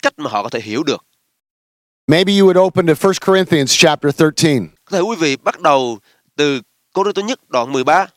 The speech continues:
Speaker 2: And in that passage we see that the Bible says that we abide in faith, hope and love.
Speaker 1: Và có thể trong phân đoạn Kinh Thánh đó, lời của Chúa dạy chúng ta rằng chỉ còn có ba điều này, đó là đức tin, hy vọng và tình yêu thương.
Speaker 2: But the greatest of these is love.
Speaker 1: Nhưng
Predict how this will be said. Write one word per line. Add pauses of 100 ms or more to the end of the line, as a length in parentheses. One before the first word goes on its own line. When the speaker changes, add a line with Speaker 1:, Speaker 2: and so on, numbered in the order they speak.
(140)
Speaker 2:
And
in
that
passage
we
see
that
the
Bible
says
that
we
abide
in
faith,
hope
and
love. (180)
Speaker 1:
Và
có
thể
trong
phân
đoạn
Kinh
Thánh
đó, (100)
lời
của
Chúa
dạy
chúng
ta
rằng (300)
chỉ
còn
có
ba
điều
này,
đó
là
đức
tin,
hy
vọng
và
tình
yêu
thương.
Speaker 2:
But
the
greatest
of
these
is
love. (160)
Speaker 1:
Nhưng